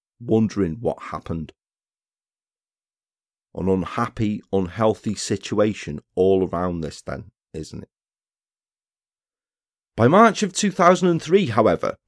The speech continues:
the pair had called a somewhat truce, and were amiable enough that one Friday morning at its start, both Samantha and Young had gone to Broughton Shopping Park in North East Wales to shop for a birthday present for their son Callum.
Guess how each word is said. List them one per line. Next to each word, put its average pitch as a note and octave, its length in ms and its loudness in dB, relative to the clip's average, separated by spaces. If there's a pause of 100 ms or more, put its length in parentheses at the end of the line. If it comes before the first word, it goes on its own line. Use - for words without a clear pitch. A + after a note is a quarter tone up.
the F#2 80 0
pair G#3 340 4
had A3 140 0
called G#2 340 4
a F3 60 -2
somewhat - 460 0
truce, - 480 -2 (280)
and G2 120 -2
were - 120 -2
amiable D3+ 520 6
enough D3+ 480 2
that F#2+ 140 2
one B2+ 280 2
Friday F3+ 520 4
morning E3+ 460 2
at F2+ 140 -2
its - 180 -8
start, - 540 -2 (500)
both C#3 220 8
Samantha D3+ 800 -2
and F#3+ 240 2
Young F#2+ 380 2 (100)
had F#2 140 -4
gone G#2+ 180 4
to F2 140 -6
Broughton C#3 460 4
Shopping F#3+ 440 0
Park C#2+ 440 -6
in F#2 260 -4
North A#2+ 280 2
East B2+ 240 -4
Wales - 520 0 (180)
to C3 100 -4
shop - 360 2
for C#3+ 160 0
a A2+ 60 6
birthday D#3 580 8
present F#2+ 460 -2
for G2 100 -8
their F2+ 120 -2
son F2 380 -2
Callum. F#2+ 420 -4